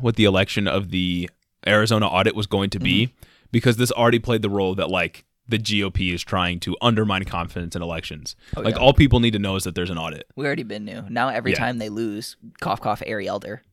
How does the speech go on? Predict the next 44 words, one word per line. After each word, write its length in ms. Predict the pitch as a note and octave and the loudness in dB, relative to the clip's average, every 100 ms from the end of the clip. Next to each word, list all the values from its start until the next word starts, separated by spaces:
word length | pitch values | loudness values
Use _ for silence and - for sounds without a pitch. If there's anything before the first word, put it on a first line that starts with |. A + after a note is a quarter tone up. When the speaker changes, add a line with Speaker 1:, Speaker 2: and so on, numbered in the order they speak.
| _ | _
Speaker 1:
Yes. 200 | B2 A#2 | 4 6
Speaker 2:
They're 40 | B2+ | 4
just 120 | - | 4
gonna 200 | E3+ D3+ | 6 6
fucking 380 | C3 A#2+ B2 B2 | 4 0 -2 4
Speaker 1:
No. 100 | A3 | 4
Speaker 2:
just 140 | G#3 | 4
immediately 520 | C3+ B2+ B2+ C3+ F#3 E3 | -4 -2 0 4 8 8
Speaker 1:
Yeah. 40 | |
Speaker 2:
cry 260 | - A2 A#2 | 6 4 4
election 300 | A2 D#3 B2+ | 6 4 4
Speaker 1:
We, 40 | |
Speaker 2:
fraud. 260 | G#2+ G#2 - | -6 -6 2
Speaker 1:
we 120 | C#3+ | 2
talked 240 | C#3+ E3 D3+ | 4 2 6
about 220 | C#3+ C#3+ | 6 8
that, 220 | C3+ B2 | 8 6
wasn't 180 | A#2 A#2 | 4 4
that 100 | A#2 | 6
last 260 | A2 B2+ - | 8 6 4
week? 360 | F3 C3 - - - | 2 0 -6 -20 -4
We, 120 | A2+ | -2
Speaker 2:
Yes. 260 | G#2+ - | -2 -4
Speaker 1:
we 180 | A2 A#2+ | 0 2
said, 260 | A#2 C#3 A#2+ | 4 4 6
like, 240 | A#2 B2 | 4 4
Larry 360 | B2+ A2 A#2+ B2+ | 0 2 6 6
Elder 200 | C3+ B2 | 6 6
was 140 | A2+ | 4
already 280 | G#2 A2+ B2+ | 2 2 2
setting 380 | - B2 B2+ C3 | 4 4 4 4
the 80 | A#2 | 0
seeds 380 | B2+ C3 A2+ | 2 0 0
to 80 | - | -2
be 160 | G#2+ G#2+ | -2 0
like, 260 | G2 F#2 - - - - | 0 -2 -6 -20 -14 0
"The 80 | |
election 360 | G#2+ A#2 - A#2+ | 6 6 8 4
was 120 | A2+ | 4
stolen 340 | - A#2+ B2+ D#3 | 6 8 8 6
from 240 | - B2 | 0 0
me." 180 | G2 G2 G3+ | 2 8 8
<laughs> 100 | - | 10
Like, 480 | F#3+ - - A3+ | 8 10 8 8